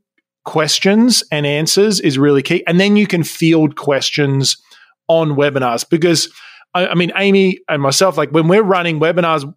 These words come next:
we've got a lot of people on there. So there's a lot of questions coming at us. But when you're starting out, you may not get many questions. And so I think it's, it's good to just, like, start with some base questions. Now, when you answer those questions,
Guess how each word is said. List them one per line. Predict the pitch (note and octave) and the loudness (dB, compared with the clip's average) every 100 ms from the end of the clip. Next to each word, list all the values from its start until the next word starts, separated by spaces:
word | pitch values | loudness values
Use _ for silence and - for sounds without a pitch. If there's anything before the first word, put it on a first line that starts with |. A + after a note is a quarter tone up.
| - | -4
we've | E3 | 0
got | A#3 | 2
a | G3 | 2
lot | E3+ D3+ | 2 0
of | |
people | E3 C#3 C3 | -2 -2 -2
on | A2+ | -4
there. | A2 | -6
So | - | -4
there's | F3 F#3 | 0 2
a | |
lot | A#3 C4 | 2 2
of | |
questions | - G3+ - D3 | 0 -2 -2 -6
coming | E3 D#3 C#3+ | -4 -4 -2
at | B2+ | -4
us. | B2 | -4
But | G#3+ A3 | -2 0
when | E4+ | 2
you're | F4 | 2
starting | - B3+ F#3 D#3+ | 2 0 0 -2
out, | E3 C#3 - _ _ _ - | -2 -4 -6 _ _ _ -4
you | G3+ | 0
may | D#4+ G4 | 2 2
not | F#4 - | 0 -2
get | D3+ - | -4 -2
many | D4 C4+ | -2 -2
questions. | - C#3 A#2 - G#2+ - - - _ _ _ _ _ _ _ | -2 -4 -6 -10 -14 -12 -12 -14 _ _ _ _ _ _ _
And | G3+ G#3 | -4 0
so | A3 | 0
I | A#3 | 0
think | A#3 D4+ | 0 0
it's, | D#4 - - | -2 -4 -6
it's | F3+ | -6
good | - G3 - | -2 -2 0
to | F3+ | 0
just, | D#3+ D3+ - | 0 0 -2
like, | E3 C#3+ | -4 -4
start | - - D3 D3 | -4 -2 0 -2
with | D#3 | -4
some | - C3+ | -4 -2
base | C3 - | -2 -2
questions. | C3+ B2+ B2+ A#2+ | -4 -4 -6 -6
Now, | D#3+ D#3 - - - _ _ _ | -4 -4 -8 -20 -20 _ _ _
when | E3 G#3+ | -2 -2
you | D4 - | -4 -4
answer | G3+ C#4+ E4 C#4+ | -2 -2 -2 -2
those | F#3 D3 - | 0 0 -2
questions, | C#3+ A2+ - A#2 D#3+ | -4 -6 -6 -8 -8